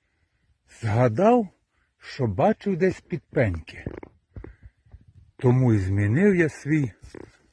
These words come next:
маршрут. А до підпеньок...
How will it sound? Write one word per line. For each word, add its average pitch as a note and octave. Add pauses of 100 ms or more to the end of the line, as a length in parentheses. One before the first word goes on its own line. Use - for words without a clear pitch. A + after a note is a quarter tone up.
(160)
маршрут. G#2+ (1800)
А G3+
до F3
підпеньок... D3+